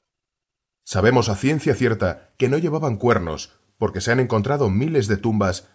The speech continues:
en las que al difunto se le enterraba con todo su equipo de guerra, y en ninguna de ellas había un solo casco con cuernos. Tampoco todos son muy altos, en términos actuales,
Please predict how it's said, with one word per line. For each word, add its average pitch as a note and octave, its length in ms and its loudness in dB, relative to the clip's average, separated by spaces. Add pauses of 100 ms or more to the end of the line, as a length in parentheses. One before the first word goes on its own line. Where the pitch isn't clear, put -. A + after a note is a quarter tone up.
en A#2 140 -6
las A2+ 160 0
que - 80 0
al A2 80 2
difunto D#3+ 400 -2
se - 140 -4
le A2 80 4
enterraba G2+ 460 0
con F2 200 -4
todo G2+ 240 0
su G2+ 120 -4
equipo G2 320 -4
de D#2+ 100 -4
guerra, D#2 420 -4 (300)
y G#2+ 120 -2
en F#2+ 60 0
ninguna A2 340 0
de B2+ 80 2
ellas C#3+ 260 -2
había G#2 200 0
un F#2+ 100 0
solo F#2+ 280 -2
casco F2+ 360 -4
con D#2+ 140 -10
cuernos. D#2+ 560 -4 (1300)
Tampoco D3+ 400 2
todos A#2 260 2
son A#2+ 160 2
muy F2 200 -2
altos, F#2+ 440 -2
en F#2 120 -4
términos C#3 380 -2
actuales, F2 640 -2